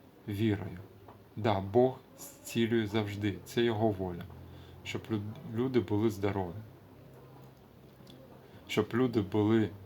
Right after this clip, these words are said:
свободні від хвороб, від немочі, від прокляття хвороб. Це Його воля. І Він це зробив во Христі Ісусі. Відкупив нас від прокляття, немочі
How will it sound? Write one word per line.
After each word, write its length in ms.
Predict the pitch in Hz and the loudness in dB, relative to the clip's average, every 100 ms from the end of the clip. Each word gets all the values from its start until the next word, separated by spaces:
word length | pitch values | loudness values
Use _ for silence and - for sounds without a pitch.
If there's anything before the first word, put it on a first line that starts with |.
| - - - | -18 -20 -20
свободні 800 | - - 110 98 113 120 139 131 110 - - | -14 2 4 4 4 2 0 -6 -8 -14 -6
від 160 | 107 104 | -4 -4
хвороб, 440 | - 104 101 - - - - - | -2 -2 -2 -6 -12 -20 -20 -14
від 200 | 110 107 | -10 -6
немочі, 520 | 117 113 107 98 - 101 - - - - - - - - | 0 0 0 -2 -8 -12 -16 -20 -20 -20 -20 -20 -12 -8
від 120 | 101 - - | -8 -10 0
прокляття 600 | 110 110 113 110 110 104 | 2 4 4 4 4 0
хвороб. 400 | - 117 110 110 - - - - - - - - - - - - - | -4 -4 -4 -6 -10 -20 -20 -20 -20 -20 -20 -20 -20 -20 -20 -20 -18
Це 160 | - 113 | -2 2
Його 240 | 110 101 | 4 2
воля. 440 | 92 95 104 123 139 - - - - | 0 0 0 0 -4 -14 -20 -20 -6
І 80 | 123 | -2
Він 200 | 131 147 | 0 0
це 200 | - 110 | 0 2
зробив 380 | 110 107 120 139 | 2 2 2 2
во 140 | 107 | 2
Христі 400 | - 110 - 123 | 2 -4 -4 -2
Ісусі. 480 | 117 - 107 101 - | -2 -2 -6 -6 -6
Відкупив 520 | 107 - 110 123 139 | -8 -8 -6 -2 0
нас 220 | 139 120 | 0 -4
від 80 | 110 | -8
прокляття, 640 | 104 110 - 120 120 - | -8 -10 -6 -6 -6 -6
немочі 600 | 113 107 120 117 110 - | -6 -4 -4 -6 -6 -10